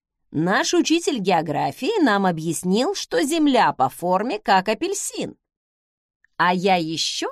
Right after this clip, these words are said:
раньше, мне тогда и десяти не сравнялось, поняла, что целый апельсин,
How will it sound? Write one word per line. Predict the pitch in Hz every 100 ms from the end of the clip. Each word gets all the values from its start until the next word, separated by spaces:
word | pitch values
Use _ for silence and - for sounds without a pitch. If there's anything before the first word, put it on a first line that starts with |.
| 508
раньше, | 208 117 107 - - - - _ _ -
мне | 233 214
тогда | 202 208 214 226
и | 208
десяти | 220 247 440 - 151
не | 143
сравнялось, | 135 151 139 151 117 101 104 - - _ _ _ _
поняла, | 185 180 190 185 233 320
что | - 254
целый | - - 190 247 180
апельсин, | 151 151 135 - - 120 196